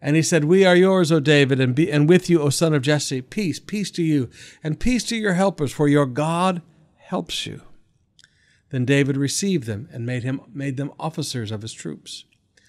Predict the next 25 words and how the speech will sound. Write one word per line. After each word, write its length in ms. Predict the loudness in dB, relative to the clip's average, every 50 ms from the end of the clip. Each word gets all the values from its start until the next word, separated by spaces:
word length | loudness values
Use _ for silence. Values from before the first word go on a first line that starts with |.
| _ _ _ _ _ _ _
Some 260 | -8 -2 2 2 2
of 80 | 4 2
the 60 | 2
men 220 | 2 2 2 2
of 120 | 0 0 0
Manasseh 500 | 0 0 2 2 0 0 -2 -2 -4 -4
deserted 540 | -2 -2 0 2 4 4 4 4 0 -2 -4
to 80 | -6 -6
David 380 | -4 -4 -2 -2 -4 -6 -4
when 140 | -2 0 0
he 80 | 0 -2
came 340 | -2 -4 -4 -2 -2 -2
with 120 | -2 -2 -4
the 60 | -6
Philistines 520 | -4 -4 -4 -4 -4 -4 -4 -4 -4 -4
for 120 | -6 -8 -8
battle 340 | -4 -4 -4 -4 -4 -6 -6
against 280 | -6 -8 -8 -8 -8
Saul, 380 | -6 -4 -4 -2 -4 -6 -8 -12 _ -20 -20 _ _
yet 180 | -2 0 2 2
he 80 | 2
did 160 | 0 0 -2
not 180 | -2 -2 -2 0
help 260 | 0 0 0 -2 -4
them. 240 | -8 -8 -8 -8